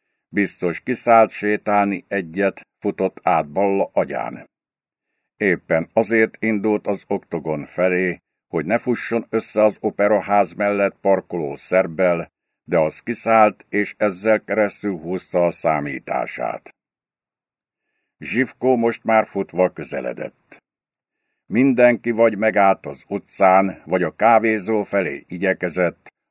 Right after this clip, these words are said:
ahonnan továbbra is fehér füst tört elő. Csak Ludovik tartott az ellenkező irányba. A volt légiós tudta, hogy ez nem kerüli el a másik harcos figyelmét,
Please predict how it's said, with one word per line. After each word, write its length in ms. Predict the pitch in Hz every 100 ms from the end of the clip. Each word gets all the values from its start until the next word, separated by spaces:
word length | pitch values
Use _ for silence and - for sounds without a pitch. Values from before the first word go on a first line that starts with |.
| -
ahonnan 540 | 107 92 82 78 80
továbbra 540 | - 113 117 107 110 104
is 160 | 98
fehér 380 | - 101 104 104
füst 420 | - 95 - - -
tört 360 | 90 80 - -
elő. 440 | 76 62 58 - _ _ _ _ _ _ _ _ _ -
Csak 280 | 95 85
Ludovik 460 | 113 127 123 117 113
tartott 640 | - 139 - - 120 -
az 180 | 113 -
ellenkező 840 | - 104 101 101 92 92 82 90 -
irányba. 720 | 92 76 64 62 60 58 - _ _ _ _ _ _ _ _ _ _ _ _ _
A 160 | - 98
volt 320 | 87 87 -
légiós 680 | 104 117 107 110 104 104 -
tudta, 540 | 95 95 - 92 92 -
hogy 200 | - 101
ez 200 | 87 80
nem 240 | 80 113 113
kerüli 440 | 110 110 104 98
el 180 | - 104
a 80 | 101
másik 440 | 101 98 95 95 -
harcos 540 | 90 90 - - 67 -
figyelmét, 800 | 90 90 90 90 87 87 -